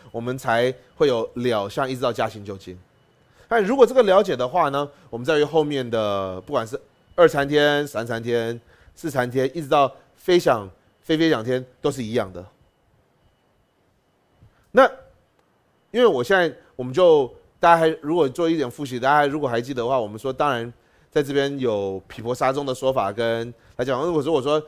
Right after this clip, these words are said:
毗婆沙宗是让大家了解，我们现在目前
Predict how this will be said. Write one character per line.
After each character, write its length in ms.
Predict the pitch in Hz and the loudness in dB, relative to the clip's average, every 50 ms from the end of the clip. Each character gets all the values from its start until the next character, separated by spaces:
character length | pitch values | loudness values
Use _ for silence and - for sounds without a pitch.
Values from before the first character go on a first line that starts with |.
| - _ - | -12 _ -8
毗 100 | - 139 | -6 -4
婆 140 | 127 135 147 | -2 -2 0
沙 160 | 156 147 147 | 2 2 0
宗 280 | 143 156 151 160 160 147 | 2 0 -2 -4 -6 -8
是 140 | - 160 | -6 -4
让 160 | 143 143 135 131 | -2 -2 -2 -2
大 100 | 139 135 | 0 0
家 240 | 135 135 135 131 - 120 | 0 0 0 -2 -4 -6
了 220 | 120 120 113 120 | -4 -2 -2 -2
解， 40 | 123 | -2
我 120 | 110 104 | -4 -6
们 100 | 101 113 | -8 -6
现 100 | 117 165 | -2 -2
在 60 | 156 | -2
目 260 | 147 147 180 226 240 196 | -2 -2 -4 -6 -6 -6
前 380 | - 160 135 120 139 143 131 | -4 -6 -6 -6 -8 -12 -18